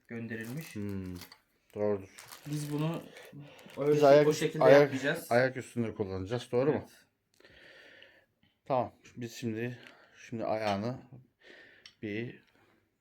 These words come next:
Speaker 2: kuruluma geçelim bakalım ayak üstüne. Evet arkadaşlar, biz bunu ayağa kaldırdık. Şimdi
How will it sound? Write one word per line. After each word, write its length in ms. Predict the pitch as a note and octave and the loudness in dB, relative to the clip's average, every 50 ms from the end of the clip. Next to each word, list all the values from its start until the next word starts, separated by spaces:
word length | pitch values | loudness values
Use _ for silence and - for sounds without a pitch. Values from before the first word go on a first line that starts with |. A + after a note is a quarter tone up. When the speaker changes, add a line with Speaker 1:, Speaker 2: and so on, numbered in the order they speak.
| _ | _
Speaker 2:
kuruluma 400 | - - A2 G2 F2+ F2+ G2+ A2 | -12 -8 -8 -6 -6 -6 -4 -4
geçelim 360 | A2 G#2+ G2 - A2 G2+ F#2 | -4 -4 -4 -4 -4 -4 -4
bakalım 280 | F2+ F2 - F#2+ F2 - | -6 -8 -10 -10 -10 -8
ayak 280 | - F#2 F#2 F#2+ F#2 F#2+ | -6 -6 -6 -6 -6 -8
üstüne. 300 | - - - - - - - _ _ _ _ _ _ _ _ - - - - - - - - - - - - _ _ - - _ _ _ - | -12 -20 -18 -16 -16 -16 -18 _ _ _ _ _ _ _ _ -20 -20 -20 -20 -20 -20 -20 -20 -20 -20 -20 -20 _ _ -20 -20 _ _ _ -6
Evet 260 | B2+ C3+ C3 C3 C#3+ | -4 -4 -2 -2 -2
arkadaşlar, 500 | C3+ B2+ B2 C3 C#3 C3 C3 - C#3 B2+ - - - - - B2 | -2 0 0 0 0 0 0 -2 -2 -4 -4 -6 -12 -12 -10 -10
biz 160 | A#2+ A2+ B2 | -8 -4 -4
bunu 120 | C3 C3 | -2 0
ayağa 340 | B2+ B2+ B2+ C3 B2+ B2+ B2 | 2 2 2 2 2 0 0
kaldırdık. 520 | B2+ C3 C3+ C#3+ C#3 C#3+ C3+ A#2+ C3+ C3+ - - - - - - _ _ - - - - - - - - - - - - - | 0 2 2 2 2 2 0 -2 -4 -8 -10 -12 -18 -20 -20 -20 _ _ -20 -20 -20 -20 -20 -20 -20 -20 -20 -20 -20 -20 -20
Şimdi 440 | - - C#3+ C#3 C3+ C3 C3 C3 | -10 -4 -2 0 0 -2 -2 -6